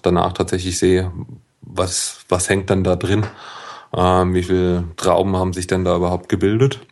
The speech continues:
Und wenn mir das zu viele sind, äh, weil wie gesagt,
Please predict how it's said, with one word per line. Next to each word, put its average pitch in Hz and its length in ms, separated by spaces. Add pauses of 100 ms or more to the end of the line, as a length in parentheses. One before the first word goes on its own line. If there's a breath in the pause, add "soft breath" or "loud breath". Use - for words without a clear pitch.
(760 loud breath)
Und 92 640 (220)
wenn 95 200
mir 92 100
das 87 180
zu - 120
viele 120 320
sind, 156 460 (120)
äh, 90 40
weil 90 600
wie 92 80
gesagt, 92 440